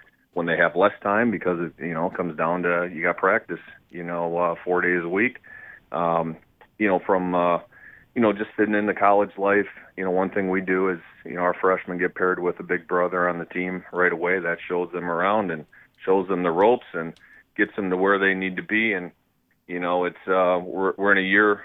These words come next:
where we've only had one player leave our team, uh, so far this year, and last year it was one. The year before it was zero. You know, in the, in the,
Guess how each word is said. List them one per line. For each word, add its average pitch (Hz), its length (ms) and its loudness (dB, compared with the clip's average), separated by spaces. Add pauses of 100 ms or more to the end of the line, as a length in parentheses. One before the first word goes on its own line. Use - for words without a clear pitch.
(140)
where 90 260 0
we've 90 240 -2
only 95 200 2
had 90 100 4
one 92 180 0
player 95 320 4
leave 90 220 -2
our 87 140 4
team, 87 380 -4 (760)
uh, 80 220 0 (100)
so 85 220 2
far 87 240 6
this 85 160 0 (100)
year, 90 280 2
and 78 220 -4
last 87 340 0
year 87 180 0
it - 20 4
was 78 120 -2
one. 90 480 0
The 76 80 -14
year 82 100 0
before 90 400 0
it 78 60 -6
was 80 100 -6 (100)
zero. 90 420 0 (460)
You 85 120 -6
know, 87 180 -2
in 87 120 -2
the, 85 140 -2
in 87 140 -4
the, 82 220 -6